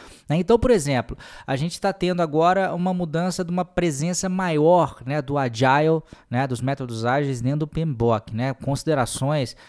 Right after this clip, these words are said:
pelo menos a princípio é o que foi mostrado aí na versão draft, na versão rascunho, né, que a gente vai ter em cada área de processo orientações sobre como a, a colocar aquilo dentro de um ambiente ágil, como a,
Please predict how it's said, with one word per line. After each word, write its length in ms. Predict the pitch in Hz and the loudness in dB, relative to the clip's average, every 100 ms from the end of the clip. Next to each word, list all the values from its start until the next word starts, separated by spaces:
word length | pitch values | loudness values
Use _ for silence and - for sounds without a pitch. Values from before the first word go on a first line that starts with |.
| - | -16
pelo 140 | - 107 | -6 -2
menos 220 | 120 143 | 0 -2
a 40 | |
princípio 460 | 147 143 - 151 143 | -2 -4 -4 -4 -2
é 20 | |
o 40 | 123 | -2
que 100 | - | -2
foi 320 | 135 139 120 - - | 2 2 2 -8 -8
mostrado 600 | 127 123 - 127 143 123 | -2 -2 0 2 2 2
aí 100 | 123 | 2
na 80 | 127 | 0
versão 400 | 120 110 - 127 | -2 -4 -2 -2
draft, 400 | 117 131 139 - | 0 0 -2 -2
na 80 | 117 | -2
versão 340 | 117 113 123 | -2 -2 -2
rascunho, 440 | 123 120 - 156 139 | -2 -4 -4 -2 -2
né, 80 | |
que 80 | - | -2
a 40 | 123 | -4
gente 140 | - | -2
vai 140 | 131 | -4
ter 100 | 123 | -2
em 100 | 147 | -6
cada 400 | 147 160 175 160 117 117 - | -2 0 0 -2 -8 -10 0
área 260 | 147 147 | 2 2
de 80 | 117 | -2
processo 640 | - 107 - 151 156 - - - - | -6 -8 -4 0 0 -2 -12 -20 -8
orientações 580 | 135 139 143 123 - 151 | -2 0 0 -2 -2 -4
sobre 220 | - 135 | -2 -4
como 400 | - 160 180 156 - - _ _ - | -2 2 4 2 -2 -18 _ _ -4
a, 360 | 147 139 143 127 | -2 0 2 2
a 20 | |
colocar 580 | - 175 160 139 - 156 | 2 2 4 2 0 -2
aquilo 320 | - 151 147 | 0 -2 -2
dentro 220 | 127 156 | -2 -2
de 80 | 143 | 0
um 20 | |
ambiente 460 | 143 127 139 - 120 | -2 -2 -4 -4 -2
ágil, 280 | 139 123 110 | 0 0 0
como 300 | 143 156 143 | 0 0 0
a, 340 | 143 127 135 | 0 0 -2